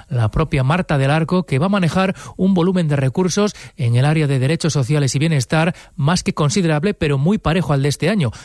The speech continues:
Seiscientos cinco millones de euros, que son apenas siete millones más que en el presupuesto que está vigente ahora mismo. A tenor de la ordenación de la propia presentación que ha hecho la consejera del Arco, una de las novedades más relevantes será la ampliación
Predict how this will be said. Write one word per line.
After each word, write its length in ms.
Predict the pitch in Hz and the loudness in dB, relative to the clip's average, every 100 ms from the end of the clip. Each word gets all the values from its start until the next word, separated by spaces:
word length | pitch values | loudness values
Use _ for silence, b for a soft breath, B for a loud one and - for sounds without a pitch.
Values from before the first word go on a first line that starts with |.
| B | B
Seiscientos 760 | - 143 123 - 190 202 170 | -4 -2 -2 0 -2 0 -2
cinco 260 | - 185 170 | 0 0 0
millones 340 | 139 160 180 | 0 2 2
de 60 | 147 | 0
euros, 240 | 143 156 | 0 0
que 100 | - | -2
son 140 | 131 143 | -2 0
apenas 400 | 120 147 151 - B | 0 0 0 -2 B
siete 380 | - - 175 160 | -8 -2 0 0
millones 340 | 135 147 139 113 | 0 0 0 2
más 220 | 143 139 B - | 0 0 B -4
que 80 | |
en 80 | 120 | 0
el 100 | 127 | 0
presupuesto 540 | 123 127 135 156 - 143 | 0 0 0 0 -2 -2
que 100 | 120 | -2
está 280 | - 147 - | -2 -4 -2
vigente 480 | 139 123 151 123 | -2 0 -2 0
ahora 140 | 120 110 | 0 0
mismo. 280 | 101 110 107 B B | 0 0 -2 B B
A 120 | 123 | -2
tenor 260 | 143 165 196 | 0 2 2
de 80 | |
la 60 | 202 | 0
ordenación 520 | 185 175 160 196 185 | 0 0 0 0 0
de 220 | 165 156 | 2 2
la 380 | 147 143 135 127 | 2 0 0 0
propia 320 | - 170 185 | -2 0 0
presentación 680 | 160 143 147 143 135 220 175 | -2 -2 -2 0 0 0 0
que 140 | 156 | 0
ha 20 | 143 | -2
hecho 260 | - 147 B B - | 0 -2 B B -2
la 220 | 120 117 | 0 0
consejera 460 | 131 120 139 151 | 0 0 2 2
del 100 | 151 | 2
Arco, 320 | 143 135 175 B B - | 0 0 -2 B B -4
una 160 | 147 | 0
de 80 | 160 | 2
las 160 | 151 127 | 0 0
novedades 420 | 139 139 151 139 | 0 0 0 0
más 160 | 147 151 | 0 2
relevantes 460 | 135 131 143 - | 0 0 0 -2
será 200 | 143 139 | -2 0
la 60 | 151 | 2
ampliación 640 | 131 135 131 - 156 180 | 0 0 0 0 0 0